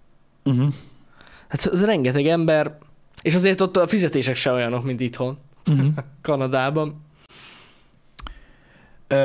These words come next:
Speaker 1: a grossz az bruttó? Akkor lehet, hogy ezt rosszul mondtam, ezért rosszattam meg a tweetet. Négyhetvennyolc F X, neked miért írja a Twitch, hogy gyanús felhasználó vagy?
Speaker 2: Komolyan azt írja, én nem, sem is látom.
Speaker 1: Aha, és csak?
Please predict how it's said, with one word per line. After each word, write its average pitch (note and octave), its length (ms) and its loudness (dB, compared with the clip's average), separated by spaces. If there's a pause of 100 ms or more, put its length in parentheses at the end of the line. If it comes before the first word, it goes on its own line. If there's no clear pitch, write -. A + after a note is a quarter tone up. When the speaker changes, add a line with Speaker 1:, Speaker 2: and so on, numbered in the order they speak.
Speaker 1:
a - 80 -6
grossz D3+ 260 2
az D#3 120 0
bruttó? C3+ 420 0
Akkor D#3 140 -2
lehet, F3 160 0
hogy C#3+ 80 0
ezt C3 120 -2
rosszul C#3+ 220 0
mondtam, C#3 220 0
ezért D3 160 2
rosszattam C3 380 0
meg B2 100 -2
a A#2 60 -2
tweetet. B2 460 -2 (160)
Négyhetvennyolc C4 680 0
F F3+ 100 2
X, - 200 -4
neked G3+ 300 0
miért G4 180 4 (100)
írja D#4+ 120 2
a B2 40 0
Twitch, D3 240 -2
hogy C3 100 -2
gyanús A2 360 -2
felhasználó F#2 640 -4
vagy? G2 280 -6 (1900)
Speaker 2:
Komolyan C#3 360 2
azt C3+ 240 0
írja, D3 140 4
én D#3 80 2
nem, F#3+ 120 2
sem F3 180 0
is A#2 100 -2
látom. C#3+ 560 -4
Speaker 1:
Aha, C#3 300 -2
és - 180 -2
csak? - 300 -4